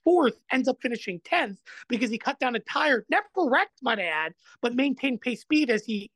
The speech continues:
he continued against the wall. So it's, there's little bits of discrepancies. Another person, by the way, that I should mention should be more frustrated than anybody yesterday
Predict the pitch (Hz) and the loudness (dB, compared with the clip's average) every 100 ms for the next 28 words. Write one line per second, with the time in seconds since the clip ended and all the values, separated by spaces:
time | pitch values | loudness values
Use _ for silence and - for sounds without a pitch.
0 | _ 269 233 _ _ - 254 254 240 226 | _ -10 -10 _ _ -6 -4 -2 -4 -2
1 | 226 208 - 196 247 - _ _ _ _ | -4 -4 -4 2 2 2 _ _ _ _
2 | - - - _ 311 269 233 - _ _ | -20 -20 -20 _ 4 4 2 -4 _ _
3 | _ _ _ _ - - - 330 - - | _ _ _ _ -20 -16 0 0 0 -10
4 | _ 294 311 254 294 370 302 330 285 - | _ 0 0 2 0 0 0 -2 -4 -8
5 | 247 196 - - 240 - 147 - 123 - | -10 -10 -8 0 0 -2 -12 -18 -18 -18
6 | - - 262 311 392 349 - 240 214 202 | -16 -4 2 2 2 -2 -2 -4 -4 -4
7 | 196 190 175 180 175 180 185 - 202 202 | -2 -2 -2 -4 -4 -4 -4 -6 -8 -8
8 | 190 214 190 226 214 214 220 - 254 208 | -8 -8 -6 -2 2 2 2 0 -4 -2
9 | 240 233 190 226 339 277 233 196 180 - | -2 -2 -2 -2 -2 0 -2 -2 -10 -10
10 | 196 170 170 | -10 -6 -6